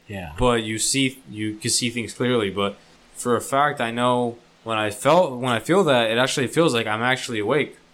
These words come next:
Speaker 2: and, but I can't do anything. And now that confirms that I'm able, that I am awake. Um, I have my eyes, my eyes open, and I'm looking, but I, I'm, I can't move.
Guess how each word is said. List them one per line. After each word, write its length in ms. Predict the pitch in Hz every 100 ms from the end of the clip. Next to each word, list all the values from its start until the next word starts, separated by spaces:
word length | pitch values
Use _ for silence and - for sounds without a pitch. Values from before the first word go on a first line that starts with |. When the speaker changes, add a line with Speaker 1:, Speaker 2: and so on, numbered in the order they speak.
| _
Speaker 2:
and, 720 | 123 113 110 107 104 101 98 92 92 _ _
but 120 | 110 107
I 80 |
can't 220 | 107 107 104
do 120 | 135
anything. 460 | 113 104 92 90 87
And 280 | 98 95 95
now 300 | 104 107 104
that 180 | 101 104
confirms 720 | 95 113 113 107 98 - - _ _ _ _ -
that 340 | 101 98 95
I'm 160 | 98 107
able, 260 | 110 104 104
that 220 | 107 104
I 140 | 104
am 200 | 107 127
awake. 520 | 143 151 165 160 - -
Um, 220 | 101 101
I 100 | 95 107
have 120 | 117
my 160 | 107 117
eyes, 300 | 143 139 -
my 260 | 110 117
eyes 120 | 139 156
open, 380 | 160 170 175 - _ _ _ _ -
and 100 | 110
I'm 160 | 107
looking, 600 | 127 185 185 131 120 110 - _ _ _ _
but 160 | - 107
I, 180 | 107 107 - -
I'm, 340 | 104 98 95 98
I 120 | 95
can't 220 | 110 98
move. 340 | 110 113 95